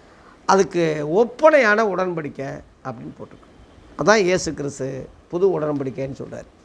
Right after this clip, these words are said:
என் ரத்தம்னு சொல்றார். ஆகவே தேவ பிள்ளைகளே,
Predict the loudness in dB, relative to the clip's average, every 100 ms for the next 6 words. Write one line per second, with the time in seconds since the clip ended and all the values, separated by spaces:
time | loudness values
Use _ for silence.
0 | _ _ _ _ _ _ _ _ _ 0
1 | 2 4 0 0 -2 -2 -6 -10 -14 -18
2 | _ _ -20 _ _ _ _ _ _ -6
3 | 0 2 4 4 4 4 2 2 2 0